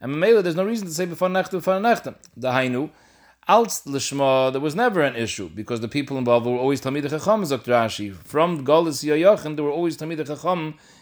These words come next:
in Bavel. The issue was that there's no Shayaris Mitzuyas. But since Rav and Shmuel established yeshivas in Bavel, and therefore now there's Talmidim going Mimakim Lamakim, that's why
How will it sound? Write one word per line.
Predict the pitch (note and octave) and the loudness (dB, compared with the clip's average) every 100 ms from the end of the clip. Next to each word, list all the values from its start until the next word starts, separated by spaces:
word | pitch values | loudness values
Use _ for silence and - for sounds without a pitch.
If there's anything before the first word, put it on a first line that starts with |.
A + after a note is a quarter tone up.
| _ _ | _ _
in | D3 D3 | -8 6
Bavel. | A3 E3 A#2 - _ _ _ - | 6 6 -2 -14 _ _ _ -12
The | A2 A#2+ | -10 -4
issue | F3+ - G3 | -4 -2 -2
was | G3 B3+ F3 E3 D3 | 0 2 2 2 -2
that | D3 | -6
there's | D3 | -6
no | D#3 | -6
Shayaris | D#3 D#3 D#3+ E3 E3+ | -4 0 2 2 -2
Mitzuyas. | D#3+ A#3+ A3 - - | -6 -6 -6 -10 -14
But | C3 G#2 | -12 -8
since | - F#3+ C#3 - - _ _ _ | -4 -4 -6 -10 -14 _ _ _
Rav | A#2 D#3 D3+ | 4 4 4
and | C3+ | -2
Shmuel | - D#3+ E3 A#2 | -6 -4 -2 -4
established | A2+ C#3 D#3 D3 - | -4 0 2 0 -6
yeshivas | A2 - E3+ B2 G#2 | -10 -6 -4 -4 -8
in | A2 A2+ | -10 -2
Bavel, | D3+ D#3+ A#2+ G#2+ | 2 2 0 -4
and | A#2 | -2
therefore | D#3 - D3+ | -2 -2 -4
now | C3+ D3 D3+ | 0 0 0
there's | B2+ | -2
Talmidim | - C3+ D#3 C3 | -4 -4 -4 -4
going | C3+ D3+ B2+ | -2 0 -2
Mimakim | A#2+ C3+ C#3+ E3+ | 0 0 0 -4
Lamakim, | F3+ A#3 C4 G3+ F3+ _ _ _ - | 0 2 2 -4 -8 _ _ _ -2
that's | E3+ G#3 G3+ | 2 2 2
why | G#3+ A#3 F#3 F3 E3+ | 2 4 4 2 -2